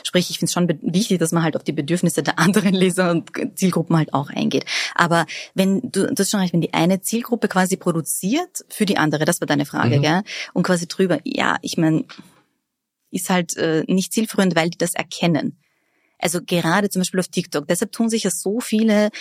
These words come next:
Speaker 1: Medien oder auch Unternehmen schwer auf TikTok, weil sie weggehen müssen von diesem produzierten, kuratierten, was ja bisher funktioniert hat. Das funktioniert für Print, das funktioniert für Online, das funktioniert für Unternehmen, das funktioniert für Werbung,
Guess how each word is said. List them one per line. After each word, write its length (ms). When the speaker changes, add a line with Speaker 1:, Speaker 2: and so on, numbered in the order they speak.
Speaker 1:
Medien 380
oder 160
auch 100
Unternehmen 600
schwer 360
auf 140
TikTok, 420
weil 300
sie 200
weggehen 320
müssen 260
von 160
diesem 320
produzierten, 840
kuratierten, 800
was 140
ja 80
bisher 400
funktioniert 400
hat. 60
Das 100
funktioniert 380
für 100
Print, 240
das 140
funktioniert 340
für 100
Online, 220
das 140
funktioniert 420
für 80
Unternehmen, 400
das 160
funktioniert 380
für 160
Werbung, 320